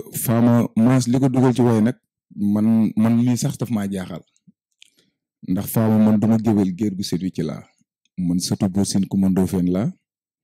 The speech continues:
Euh, bokk ci waa Jaxaaw, Chine. Sama maam a ngi foofu tëdd. Euh, Mass dafa nekkoon benn xale boo xam ne da doon woyantu rek.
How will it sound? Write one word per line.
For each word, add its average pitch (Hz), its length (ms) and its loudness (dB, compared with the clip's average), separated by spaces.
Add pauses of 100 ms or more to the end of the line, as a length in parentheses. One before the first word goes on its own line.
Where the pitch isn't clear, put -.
(580)
Euh, 85 500 -4
bokk 87 360 -6
ci 95 200 -2
waa 92 220 0
Jaxaaw, 85 420 -6 (580)
Chine. - 520 -4 (460)
Sama 92 200 -6
maam 90 260 -2
a - 40 0
ngi 87 80 -4
foofu 95 200 -6
tëdd. 101 340 -4 (1000)
Euh, 98 460 -8 (140)
Mass 131 580 -2
dafa 123 220 -4
nekkoon 127 400 -2
benn 120 180 -4
xale 117 220 -4
boo 110 100 -2
xam 110 120 -6
ne 104 40 -4
da 107 100 -2
doon 107 220 -2
woyantu 87 340 -6
rek. 73 160 -14